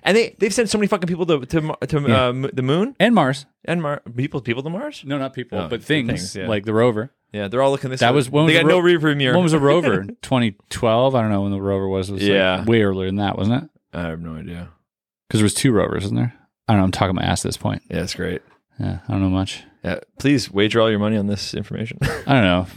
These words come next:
Speaker 2: They've, they've been to Mars a couple times, right? I remember that. I remember seeing the feed when they were going to Mars.
Speaker 1: Yeah. Uh,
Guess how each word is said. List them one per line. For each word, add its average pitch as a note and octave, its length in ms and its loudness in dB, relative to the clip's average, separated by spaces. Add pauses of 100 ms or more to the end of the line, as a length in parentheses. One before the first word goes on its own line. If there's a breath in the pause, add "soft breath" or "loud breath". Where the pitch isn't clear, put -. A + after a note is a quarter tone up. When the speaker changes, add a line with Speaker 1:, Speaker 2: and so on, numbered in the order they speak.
(180)
Speaker 2:
They've, C#3+ 340 2
they've F3+ 120 4
been A3 80 4
to G#3+ 60 2
Mars B2 220 4
a - 40 -10
couple G#2 180 2
times, F#2 340 0
right? F#2+ 240 4 (120)
I A2+ 100 0
remember G#2 260 2
that. F#2 280 0
I - 40 -10
remember G2+ 220 2
seeing G2+ 220 2
the F2+ 80 2
feed G2 340 2
when F#2+ 100 2
they F#2+ 80 2
were F#2+ 60 0
going G2 160 0
to G2 60 -2
Mars. G2 380 -2 (260)
Speaker 1:
Yeah. A#2 240 0 (1040 soft breath)
Uh, E2 840 -10